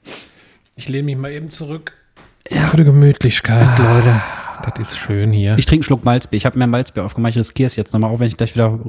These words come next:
Speaker 2: übertrieben abrülpsen muss. Aber es gehört halt dazu. Wir sind halt true, Leute. Kommt klar, ey.
Speaker 1: Ja.
Speaker 2: <laughs> Ich warte ja noch auf die erste Hassmail.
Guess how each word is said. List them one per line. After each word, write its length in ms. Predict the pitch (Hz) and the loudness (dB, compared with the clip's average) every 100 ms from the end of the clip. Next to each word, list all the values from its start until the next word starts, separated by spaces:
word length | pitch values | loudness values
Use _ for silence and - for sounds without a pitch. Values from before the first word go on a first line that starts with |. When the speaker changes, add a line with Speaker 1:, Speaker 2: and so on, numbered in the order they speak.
| - | -6
Speaker 2:
übertrieben 360 | 113 107 120 120 | -4 -2 -2 -4
abrülpsen 520 | 113 - 120 - 120 | -6 -4 -4 -4 -8
muss. 180 | 135 - - - - | -8 -12 -20 -18 -4
Aber 120 | 123 | 0
es 60 | 131 | 2
gehört 200 | 156 156 | 2 2
halt 120 | 147 | 0
dazu. 360 | 139 - 127 - | 0 0 -2 0
Wir 80 | 110 | 0
sind 160 | 113 127 | 2 4
halt 200 | 131 120 | 2 0
true, 240 | - 139 | 2 2
Leute. 220 | 92 90 90 | 2 0 -2
Kommt 260 | - 117 | -4 -4
klar, 340 | - 123 110 80 | 0 0 0 -2
ey. 80 | 85 _ _ - - - | -8 _ _ -2 -2 0
Speaker 1:
Ja. 160 | 104 95 | -2 0
Speaker 2:
<laughs> 60 | - - - - - - | -4 -8 -20 -20 -14 -4
Ich 100 | 127 | 2
warte 220 | 175 214 | 2 2
ja 60 | 190 | 2
noch 120 | 165 | 2
auf 140 | 170 | 0
die 80 | 156 | 0
erste 280 | 147 180 175 | 0 0 0
Hassmail. 420 | 175 - 85 76 | -2 -2 -4 -4